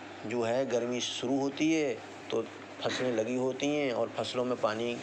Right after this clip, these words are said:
की भराई होती है, और पानी की भराई से जो है धरती की ऊपरी परत जो है नमी में रहती है, पानी से तल रहती है।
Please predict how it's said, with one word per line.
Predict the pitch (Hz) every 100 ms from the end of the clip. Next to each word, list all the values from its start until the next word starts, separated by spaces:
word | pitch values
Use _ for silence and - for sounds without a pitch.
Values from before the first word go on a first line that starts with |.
| -
की | 123
भराई | 101 95 120
होती | 123 120 147
है, | 147 123
और | 107
पानी | 107 113 123
की | 120
भराई | 113 110 120
से | 123
जो | 117 117
है | 107
धरती | 110 113 127
की | 120
ऊपरी | 113 110 110
परत | 110 110 120 - - - - - - - - -
जो | 113 117
है | 117 117
नमी | 113 117
में | 131 143
रहती | 139 135 147
है, | 139
पानी | 131 113 117
से | 113 110 123
तल | 117
रहती | 131 135 147 151
है। | 143